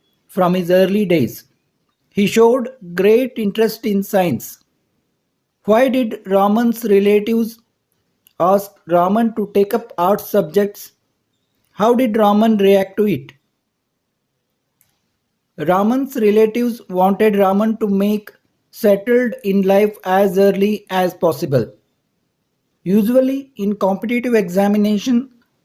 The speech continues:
most of the questions come from art subjects. So his relatives told him to take art subject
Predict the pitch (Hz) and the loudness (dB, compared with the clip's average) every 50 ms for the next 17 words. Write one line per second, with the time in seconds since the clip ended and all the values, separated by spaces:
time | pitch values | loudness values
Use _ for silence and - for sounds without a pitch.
0 | _ - 165 180 220 247 254 247 - 277 240 269 254 254 - 214 196 - - 220 | _ -4 0 2 2 2 0 -2 -4 -6 -4 -4 -2 0 0 0 0 0 -2 -2
1 | 214 214 202 - - - _ _ _ _ _ - 196 190 202 208 202 - - 208 | -2 -2 -4 -8 -14 -20 _ _ _ _ _ -2 0 2 2 0 -2 -4 -2 -2
2 | 190 170 170 170 165 - _ _ _ _ _ _ _ _ 156 160 180 196 190 - | 0 0 0 -2 -8 -12 _ _ _ _ _ _ _ _ -2 0 0 -2 -2 -4
3 | - - 190 139 139 147 151 135 - - - - _ _ _ _ _ _ _ _ | -6 -6 -6 -4 -2 -2 -4 -4 -4 -10 -18 -20 _ _ _ _ _ _ _ _
4 | _ _ _ _ _ _ _ _ - - - 220 233 233 208 214 254 240 - _ | _ _ _ _ _ _ _ _ -16 -4 0 2 2 2 0 -2 -6 -14 -20 _
5 | _ _ _ _ _ _ _ _ _ _ - 160 165 160 156 170 175 190 202 220 | _ _ _ _ _ _ _ _ _ _ -2 -2 -2 0 2 2 2 4 4 4
6 | 226 226 226 240 240 247 233 233 - _ _ _ 202 202 214 214 196 208 214 208 | 2 2 0 -2 -2 -2 -4 -8 -12 _ _ _ 2 4 4 4 2 2 0 0
7 | 208 196 180 170 - 202 208 202 208 - - - - _ _ _ _ _ _ _ | 0 -2 -2 0 2 4 4 4 2 0 -8 -16 -20 _ _ _ _ _ _ _
8 | - 165 175 202 220 214 - - 226 202 170 165 190 196 196 - - | -2 0 0 0 0 -2 -4 -4 -4 -4 -4 -2 -2 -4 -4 -4 -10